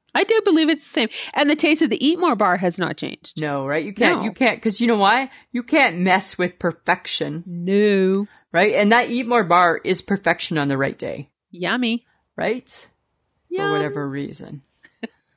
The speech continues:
Speaker 2: Just saying.
Speaker 1: Okay. So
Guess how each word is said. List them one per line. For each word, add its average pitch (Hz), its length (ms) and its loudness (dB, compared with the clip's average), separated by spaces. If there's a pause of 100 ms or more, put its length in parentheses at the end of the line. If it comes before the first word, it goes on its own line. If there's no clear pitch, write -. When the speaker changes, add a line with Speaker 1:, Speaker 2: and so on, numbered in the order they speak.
(200)
Speaker 2:
Just - 280 -8
saying. 156 560 -8 (160)
Speaker 1:
Okay. 220 440 0 (280)
So 262 400 0